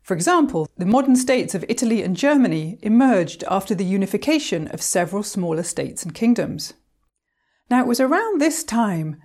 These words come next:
and indeed during this process, that the idea of federalism began to emerge as a critique of the centralized state model and as a more flexible alternative.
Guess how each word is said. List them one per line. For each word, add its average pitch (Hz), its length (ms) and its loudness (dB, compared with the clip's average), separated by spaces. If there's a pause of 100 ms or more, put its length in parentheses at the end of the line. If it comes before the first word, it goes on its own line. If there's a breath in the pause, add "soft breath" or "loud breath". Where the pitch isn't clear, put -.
and 196 100 -2
indeed 202 400 2
during 240 500 2
this 190 200 0
process, - 800 -4 (400)
that 190 160 0
the 247 120 -2
idea 294 360 2
of 277 80 0
federalism 175 720 -2
began 165 320 -4
to 180 140 -4
emerge 151 600 -8 (380)
as - 100 -4
a 277 60 2
critique - 840 -4 (100)
of 165 140 -6
the 175 80 -4
centralized 160 640 -4
state - 260 -4
model 156 480 -8 (280)
and 226 100 0
as 233 100 2
a 254 60 6
more 285 260 6
flexible - 760 -6
alternative. 240 760 -4